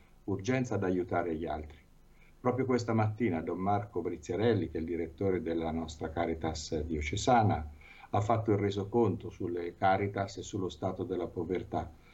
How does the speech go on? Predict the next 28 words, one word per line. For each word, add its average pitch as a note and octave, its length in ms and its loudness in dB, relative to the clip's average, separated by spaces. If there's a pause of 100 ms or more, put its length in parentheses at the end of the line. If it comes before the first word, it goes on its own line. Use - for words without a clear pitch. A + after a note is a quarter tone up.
(240)
e - 80 2
ha G2 40 6
mostrato A2+ 500 4
che G#2 100 2
in F#2+ 80 0
questi A2 260 -2
tempi A#2 320 0
di G2 100 -2
pandemia F#2+ 580 2
molte G#2+ 340 0
famiglie G2 480 2
si - 100 -8
stanno F#2+ 280 -2
trovando F#2+ 420 2
in F#2 100 0
difficoltà. F2 520 -4
Ha D#2 60 -2
parlato G#2+ 360 2
addirittura F#2+ 460 2
di F#2 100 0
un F2+ 220 0
terzo G#2+ 400 0
delle E2 200 -2
nostre E2 340 -4
famiglie. D2+ 520 -4 (840)
Ecco, - 420 0
e G#2+ 140 6
quindi B2+ 560 6